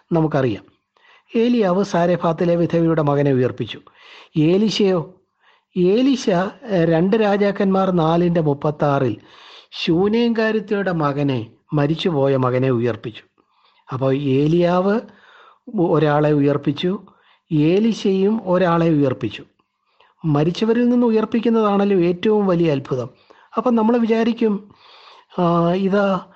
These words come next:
ഏലിയാവിൻ്റെ ആത്മാവിൻ്റെ ഇരട്ടി പങ്ക് ഏലീശയ്ക്കുണ്ടല്ലോ,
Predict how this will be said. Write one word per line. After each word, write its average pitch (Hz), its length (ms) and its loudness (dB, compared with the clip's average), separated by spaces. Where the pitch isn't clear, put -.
ഏലിയാവിൻ്റെ 240 640 2
ആത്മാവിൻ്റെ 226 680 2
ഇരട്ടി 202 440 0
പങ്ക് 220 360 0
ഏലീശയ്ക്കുണ്ടല്ലോ, 180 880 0